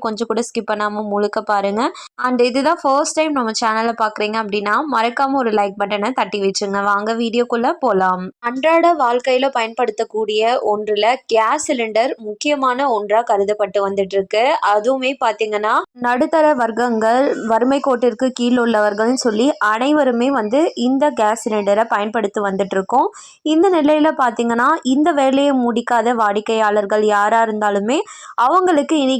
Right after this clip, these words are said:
கேஸ் சிலிண்டர் வாங்குறதுல சிரமம் அப்படின்ற மாதிரி சொல்லியிருக்காங்க. என்ன சொல்லியிருக்காங்க அப்படின்றத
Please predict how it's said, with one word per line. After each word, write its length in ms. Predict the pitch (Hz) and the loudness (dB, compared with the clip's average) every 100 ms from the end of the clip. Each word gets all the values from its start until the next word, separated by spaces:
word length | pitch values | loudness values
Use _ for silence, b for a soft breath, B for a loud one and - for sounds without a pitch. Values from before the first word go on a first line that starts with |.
| 226 | 2
கேஸ் 260 | 220 262 285 | 0 0 0
சிலிண்டர் 380 | 240 226 226 220 | 0 0 0 2
வாங்குறதுல 520 | 208 214 208 202 220 285 - | 0 0 0 0 0 -2 0
சிரமம் 460 | 269 269 262 254 - | 0 2 0 -2 -2
அப்படின்ற 420 | 214 202 202 208 208 | -2 0 0 0 0
மாதிரி 200 | 202 220 240 | 0 0 0
சொல்லியிருக்காங்க. 680 | 196 202 208 202 202 202 240 453 B B B 262 | 0 2 2 2 0 0 0 0 B B B 0
என்ன 120 | 277 403 330 | 2 2 0
சொல்லியிருக்காங்க 600 | 262 294 285 262 240 254 | 2 2 2 0 0 0
அப்படின்றத 260 | 247 214 | 0 -2